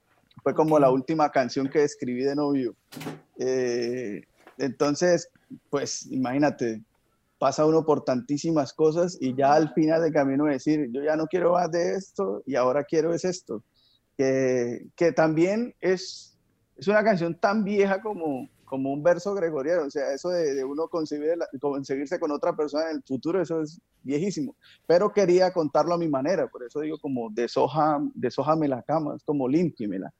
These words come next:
Speaker 1: ya no
Speaker 2: Sí.
Speaker 1: quiero, o sea, como límpiemela que esa es suya, ya no más,
Speaker 2: <laughs>
Speaker 1: eh, y ordéname el futuro, o sea,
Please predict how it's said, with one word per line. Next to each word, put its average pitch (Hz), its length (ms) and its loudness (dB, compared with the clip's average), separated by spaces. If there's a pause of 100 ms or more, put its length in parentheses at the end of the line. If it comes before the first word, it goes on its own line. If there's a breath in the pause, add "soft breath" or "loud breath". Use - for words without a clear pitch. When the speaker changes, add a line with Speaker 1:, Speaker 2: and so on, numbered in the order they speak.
(320 soft breath)
Speaker 1:
ya 123 100 0
no 143 120 4
Speaker 2:
Sí. 139 40 -4
Speaker 1:
quiero, 151 420 6 (120)
o - 80 -18 (160)
sea, 110 240 -4
como 107 200 -6
límpiemela 185 640 2
que 120 380 0
esa 147 200 0
es 151 60 -4
suya, 120 380 0 (140)
ya 131 180 -2
no 135 140 0
más, 123 200 -6
Speaker 2:
<laughs> - 520 -16
Speaker 1:
eh, 123 520 0
y 143 140 6
ordéname 151 480 4
el 143 80 0
futuro, 123 480 -2
o - 220 -16
sea, 135 280 2